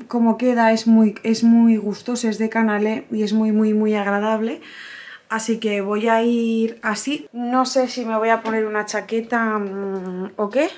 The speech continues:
La verdad que no hace muchísimo calor en Madrid.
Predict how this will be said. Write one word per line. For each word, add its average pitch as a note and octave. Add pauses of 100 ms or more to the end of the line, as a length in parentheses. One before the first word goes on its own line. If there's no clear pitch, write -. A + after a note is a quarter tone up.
(720)
La A3
verdad A3
que A#3+
no A#3+
hace A#3+
muchísimo A3
calor G3
en G3+
Madrid. F#3